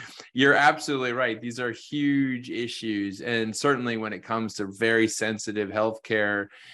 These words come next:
health-related information, that's gonna be even, even more important. And I,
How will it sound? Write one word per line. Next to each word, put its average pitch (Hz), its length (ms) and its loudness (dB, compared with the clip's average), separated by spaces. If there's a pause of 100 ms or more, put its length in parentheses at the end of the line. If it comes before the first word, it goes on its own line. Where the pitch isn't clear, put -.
(160)
health-related 113 720 2
information, 104 680 -6
that's 95 280 -4
gonna 107 200 -4
be 98 400 -2
even, 101 380 -2
even 104 380 -4
more 113 400 0
important. 90 640 -6
And 113 140 -4
I, 123 140 -2